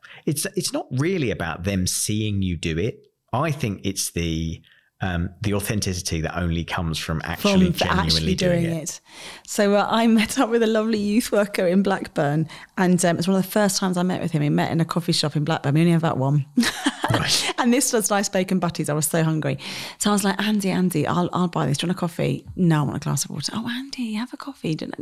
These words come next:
Speaker 2: I can, I'll buy it." "No, I just want a glass of water." I was like, "Andy, we're meeting <laughs> in a coffee shop." Um, and they do bacon butties.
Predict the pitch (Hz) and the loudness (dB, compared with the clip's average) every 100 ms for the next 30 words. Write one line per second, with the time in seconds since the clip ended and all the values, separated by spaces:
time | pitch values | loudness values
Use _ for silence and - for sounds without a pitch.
0 | - 294 320 311 - - 175 147 160 - | -8 -6 -4 -4 -2 0 2 0 -2 -8
1 | - - 226 220 214 196 185 185 175 175 | -16 -4 0 2 2 0 -2 -2 -2 -4
2 | 170 - - 320 370 320 294 277 294 - | -4 -6 -2 0 2 4 4 4 4 2
3 | 269 269 269 240 262 247 220 156 - - | 2 4 2 0 -2 -2 0 -2 -2 -10
4 | - - - 214 214 202 - 233 247 233 | -10 -8 0 4 4 0 2 4 6 4
5 | 214 196 190 175 170 - 143 143 - | 4 2 2 2 0 -2 -2 -2 -4